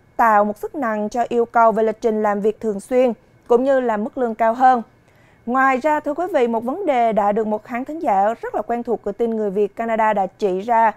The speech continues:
và rất có ý nghĩa. Đó là những người làm việc tại những bến cảng này đang đình công đã nhìn thấy một nguy cơ rất lớn đối với chính họ. Các công việc này dần được thay thế bởi những hệ thống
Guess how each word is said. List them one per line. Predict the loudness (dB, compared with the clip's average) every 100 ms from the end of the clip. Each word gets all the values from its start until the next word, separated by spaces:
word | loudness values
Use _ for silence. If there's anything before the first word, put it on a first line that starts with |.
| _ _ -4
và | 2 4 4 0
rất | -2 -6 -2
có | -4
ý | -2
nghĩa. | 0 0 -2 -4 _ _ _ _ _ _
Đó | 0 2
là | 4 2 2
những | 2 2 2
người | 2 2
làm | 2
việc | 0 0 0 0
tại | 2 4 2
những | 0 -2
bến | -2 -4
cảng | -4 -4 0
này | 2 2 0 _ _ _ _
đang | 2 2 4 2
đình | 0 2
công | 4 4 4 -8 _ _ 0
đã | 2
nhìn | 2 -2
thấy | -4 -6 -4 -4
một | -4
nguy | -2 -2 -2
cơ | -2 0 0
rất | -2 -4 -2
lớn | -2 -2 -2 -4
đối | -4
với | -4
chính | -6 -8
họ. | -4 -2 -2 -6 _ _ _ _ -4
Các | 0
công | 2 2
việc | 0
này | 0 0 2 2
dần | 4 4 2
được | -2
thay | -4 -4
thế | 0 0 -2
bởi | 0 2 2
những | -2
hệ | -4 -4
thống | -4 -4 -4